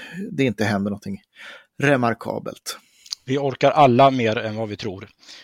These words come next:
Speaker 2: Håll ihop, <laughs> håll ut. Alla meddelanden om att motståndet ska upphöra är falska.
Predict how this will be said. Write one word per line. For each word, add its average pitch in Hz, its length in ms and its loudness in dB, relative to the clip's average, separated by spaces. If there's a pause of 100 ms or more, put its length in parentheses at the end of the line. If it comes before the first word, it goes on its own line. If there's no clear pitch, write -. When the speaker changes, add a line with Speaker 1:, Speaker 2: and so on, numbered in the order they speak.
Speaker 2:
Håll 127 160 0
ihop, 143 320 4
<laughs> - 80 -16
håll 131 240 2
ut. 117 400 -4
Alla 120 300 6
meddelanden 110 580 0
om 104 100 -8
att 98 120 -10
motståndet 101 540 -8
ska - 160 -4
upphöra 95 440 -6
är 95 80 -6
falska. 92 540 -2